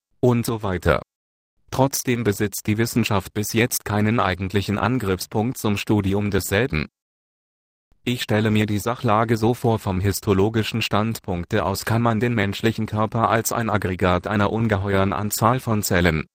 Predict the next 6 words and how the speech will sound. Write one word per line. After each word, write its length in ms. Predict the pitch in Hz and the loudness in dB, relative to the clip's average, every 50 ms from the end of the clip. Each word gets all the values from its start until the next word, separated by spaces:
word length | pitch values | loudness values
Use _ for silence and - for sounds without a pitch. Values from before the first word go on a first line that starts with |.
| _ | _
gewisser 440 | - 113 107 107 107 107 - 117 107 | -4 -4 -2 0 -2 -2 -2 -2 -2
Massen 400 | 107 104 131 - - 107 95 95 | 0 -2 -2 0 0 0 0 2
von 240 | - - 113 110 - | 2 2 0 2 2
einzelnen 520 | 71 101 107 104 - - 104 104 101 98 | 2 0 0 0 0 0 0 0 0 2
Bausteinen 600 | 95 95 101 123 127 - - 123 110 104 107 104 | 2 2 4 2 2 0 0 0 0 2 2 2
betrachten, 640 | 104 110 104 - - 101 95 - - - 87 73 | 2 0 0 0 2 0 0 0 -2 -4 -6 -6